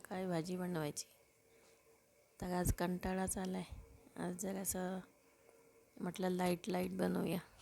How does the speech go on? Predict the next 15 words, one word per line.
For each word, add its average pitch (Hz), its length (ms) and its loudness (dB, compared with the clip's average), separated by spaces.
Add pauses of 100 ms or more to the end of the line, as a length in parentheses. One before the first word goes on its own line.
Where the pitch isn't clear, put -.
(1300)
असं 190 200 2
लसूण 190 480 4 (100)
ठेचून 202 380 2
घेतला 180 320 0
म्हणजे 180 340 0 (480)
आपल्याला 185 500 -2 (1400)
नखाला 196 540 0 (100)
त्रास 190 340 4
नाही 202 120 4
होत - 1040 -4
आणि 202 180 2 (120)
पटकन 208 360 -2
सोलून 190 420 4
घेतल्या 196 340 0
जाते. 196 320 -4